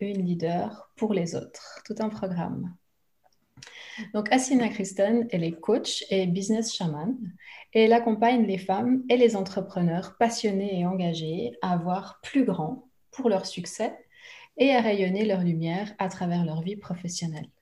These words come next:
Elle s'est donnée pour mission d'éveiller, d'inspirer et d'accompagner le féminin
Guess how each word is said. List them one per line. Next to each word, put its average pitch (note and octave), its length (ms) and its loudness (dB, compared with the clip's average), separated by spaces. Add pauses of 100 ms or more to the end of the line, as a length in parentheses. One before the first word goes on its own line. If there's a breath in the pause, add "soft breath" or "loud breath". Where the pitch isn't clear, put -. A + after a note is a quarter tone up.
(720 soft breath)
Elle G3 120 0
s'est G3 140 2
donnée G3+ 260 4
pour F#3+ 240 0
mission A3 480 2
d'éveiller, G3 800 4 (140)
d'inspirer F#3+ 880 -4
et G3 100 0
d'accompagner F#3+ 640 0
le E3+ 140 0
féminin G3 640 0